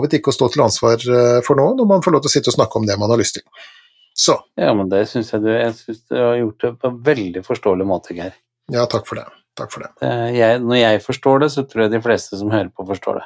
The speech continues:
Speaker 1: Mm.
Speaker 2: Tenker jeg da.
Speaker 1: Ja, vi satser på det.
Speaker 2: Men da skal vi si at vi har klart en myte i dag også, da.
Speaker 1: Ja, jeg synes jo det.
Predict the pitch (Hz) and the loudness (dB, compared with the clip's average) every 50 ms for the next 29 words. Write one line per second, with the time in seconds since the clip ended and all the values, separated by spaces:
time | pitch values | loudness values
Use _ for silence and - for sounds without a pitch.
0 | _ - 123 110 101 104 101 - _ _ _ _ _ _ _ _ _ _ _ _ | _ -10 -10 -10 -10 -10 -14 -20 _ _ _ _ _ _ _ _ _ _ _ _
1 | _ _ _ _ _ _ _ - - 113 113 - 131 120 113 113 110 110 - _ | _ _ _ _ _ _ _ -6 -4 -4 0 2 4 4 4 4 2 -2 -6 _
2 | _ - - - - - _ _ _ _ _ _ _ - - 120 113 - 127 110 | _ -6 -4 -4 -4 -4 _ _ _ _ _ _ _ -8 -4 -4 -2 0 0 -2
3 | - - 107 - - _ _ _ - - - - - _ _ _ _ _ _ _ | -2 -2 -4 -6 -6 _ _ _ -20 -20 -20 -20 -20 _ _ _ _ _ _ _
4 | _ _ _ _ _ _ _ _ _ _ _ _ _ _ _ _ - - - - | _ _ _ _ _ _ _ _ _ _ _ _ _ _ _ _ -20 -20 -18 -18
5 | - - - - - - 180 160 170 180 190 190 180 180 170 170 170 170 170 160 | -18 -18 -16 -16 -8 -2 2 4 4 4 4 4 4 6 6 6 6 6 4 4
6 | - - 175 170 160 - 165 147 139 - - - - 202 170 139 147 143 139 135 | 2 0 0 0 2 4 4 4 4 2 -2 0 0 0 0 2 2 2 2 2
7 | 139 143 135 131 131 117 - - 117 117 120 120 123 151 196 233 - - _ _ | 2 2 2 4 2 2 0 0 2 4 4 4 4 4 4 4 2 0 _ _
8 | _ _ _ _ _ - 123 110 127 127 156 180 165 - - 107 101 101 - 160 | _ _ _ _ _ -2 0 2 4 4 4 4 4 2 0 -2 0 0 0 2
9 | 139 127 156 | 4 4 4